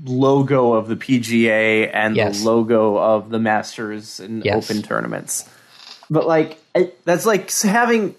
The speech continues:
Speaker 1: so here's, here's how I see it. Would you rather have a football game, since you and I can both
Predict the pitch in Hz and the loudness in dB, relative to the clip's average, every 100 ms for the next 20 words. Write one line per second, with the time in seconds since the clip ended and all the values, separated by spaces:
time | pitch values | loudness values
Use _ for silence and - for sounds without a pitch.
0 | _ - 180 254 240 - 170 220 190 190 | _ -2 2 4 2 0 0 2 4 2
1 | 165 180 131 - - 147 156 170 165 180 | 2 4 2 0 -2 0 4 4 4 2
2 | 196 185 165 160 196 190 151 143 120 104 | 2 2 2 0 -2 0 2 2 2 2
3 | 131 170 _ - 135 123 139 131 131 127 | 0 -2 _ -10 -4 -2 0 2 2 2
4 | 143 131 123 123 | 0 0 0 -2